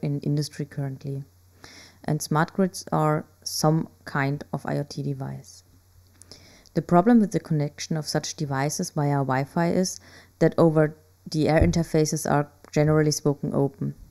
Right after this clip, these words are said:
This means without any measures taken, everyone may be able to connect to such a network. From within the network, it is easy to eavesdrop on the messages sent.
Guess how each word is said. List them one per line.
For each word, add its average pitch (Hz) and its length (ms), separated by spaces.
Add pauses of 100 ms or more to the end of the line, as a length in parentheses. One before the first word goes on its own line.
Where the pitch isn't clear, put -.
(360)
This 165 180
means 196 340
without 156 320
any 151 140
measures 147 260 (100)
taken, 160 540
everyone 156 420
may 147 140
be 143 200
able 143 300
to - 160
connect 139 400
to 165 100
such - 240
a 151 60
network. 135 580 (840)
From 180 240
within 190 320
the 226 80
network, 160 480
it 190 100
is 220 180
easy 156 320
to - 240
eavesdrop 170 460
on 185 120
the 196 60
messages 165 500
sent. 135 440